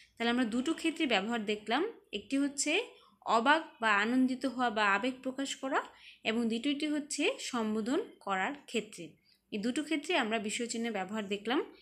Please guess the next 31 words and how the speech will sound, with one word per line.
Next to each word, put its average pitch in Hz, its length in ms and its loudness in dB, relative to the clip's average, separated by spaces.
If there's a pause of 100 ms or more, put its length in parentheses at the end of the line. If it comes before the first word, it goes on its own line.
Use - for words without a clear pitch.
(300)
যেহেতু 285 300 4
আমরা 262 520 4 (720)
বাক্যটি 226 640 4
লিখছি, 254 680 0 (120)
তাই 214 280 2 (100)
আবেগটি 240 380 2
এভাবেই 262 280 2
প্রকাশ 269 360 -2
করছি। 285 360 -4
যদি 254 200 4
আমি 269 140 4
বলতাম, 254 500 2 (360)
তাহলে 254 540 4 (260)
আমার 233 220 2
কণ্ঠস্বরের 269 640 0
মাধ্যমে 247 380 0
আবেগটি 208 380 0
বোঝা 208 280 0
যেত। 180 320 -6 (400)
বিস্ময় 262 260 2
চিহ্ন 320 300 4
কিন্তু 320 220 4
লিখিত 247 380 0
বিষয়, 269 440 0 (400)
তাই 220 120 4
লেখার 247 300 2
মাধ্যমে 277 360 4
আবেগটি 202 460 0 (220)
প্রকাশ 220 340 -6
করতে - 280 -10
হবে। 160 240 -10